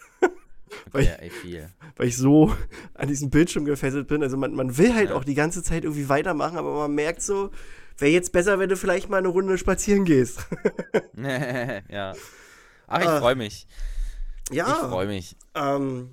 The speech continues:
Speaker 1: ich überleg grad, ob ich noch eine Frage hatte zum Synchro, aber eigentlich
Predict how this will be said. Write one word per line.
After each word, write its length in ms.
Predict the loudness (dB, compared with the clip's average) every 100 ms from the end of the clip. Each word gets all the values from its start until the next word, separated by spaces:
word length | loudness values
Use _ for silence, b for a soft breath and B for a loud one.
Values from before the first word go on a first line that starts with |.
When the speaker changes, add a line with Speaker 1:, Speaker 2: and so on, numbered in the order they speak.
| -20 _ _ -18
Speaker 1:
ich 100 | -8
überleg 240 | -6 -4
grad, 100 | -4
ob 80 | -6
ich 80 | -6
noch 80 | -8
eine 120 | -8
Frage 440 | -6 -4 -2 -4
hatte 140 | -10 -12
zum 240 | -8 -6
Synchro, 640 | -2 -4 -4 -4 -2 0 0
aber 220 | 0 -2
eigentlich 720 | -6 -6 -6 -6 -8 -20 _